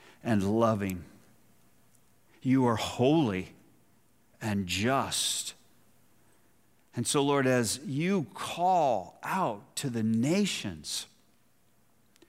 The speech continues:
I pray your church would be that voice, not just in our words, but, Lord, in s-, so many more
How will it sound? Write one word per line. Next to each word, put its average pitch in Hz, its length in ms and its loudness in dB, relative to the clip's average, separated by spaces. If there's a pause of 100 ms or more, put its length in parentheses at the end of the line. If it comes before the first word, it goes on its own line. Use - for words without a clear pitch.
(160)
I 131 80 0
pray 208 240 0
your 147 160 4
church - 440 -2
would 143 180 -2
be 180 300 0
that 156 220 0
voice, 143 840 -2 (680)
not 180 240 2
just 185 300 2
in 165 120 4
our 131 140 4
words, 143 420 0
but, 139 200 0
Lord, 160 340 0
in 147 60 4
s-, - 240 -2 (320)
so 175 180 -2
many 151 180 4
more 147 680 0